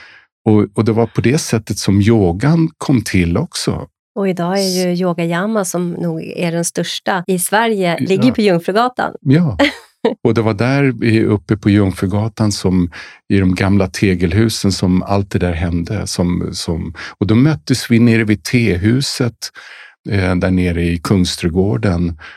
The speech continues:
Speaker 1: Och då var det en del människor som hade kommit hem från Indien och, och, och så lärde man känna män-, och så växte den här gruppen, eh, med, med vänner. Och, och det är spännande, till exempel om man tänker, för mat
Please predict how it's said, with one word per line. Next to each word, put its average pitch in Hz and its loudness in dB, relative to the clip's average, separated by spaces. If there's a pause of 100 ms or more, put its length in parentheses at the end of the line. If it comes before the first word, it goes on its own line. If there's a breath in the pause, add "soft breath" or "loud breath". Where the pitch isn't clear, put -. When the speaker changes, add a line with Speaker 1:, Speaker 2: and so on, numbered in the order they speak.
(220 loud breath)
Speaker 1:
Och 92 -4
då 104 2
var 107 2
det 101 2
en 95 0
del 92 2
människor 90 0
som - -2
hade 90 -2
kommit 85 -4
hem 87 -2
från 90 0
Indien 85 0
och, 82 -2
och, 82 -4 (320 loud breath)
och 101 -2
så 113 2
lärde 110 2
man 104 2
känna 92 0
män-, 92 0
och 95 -2
så 147 -2 (380 loud breath)
växte - -2
den 165 2
här 92 2
gruppen, 82 -2
eh, 80 -4 (400)
med, 95 2
med 87 0
vänner. 85 -2
Och, 85 -4 (560 loud breath)
och 98 -2 (260 soft breath)
det 120 2
är 113 6
spännande, 117 0
till 117 2
exempel 110 0
om 101 6
man 104 4
tänker, 98 0 (340)
för 110 0
mat 127 2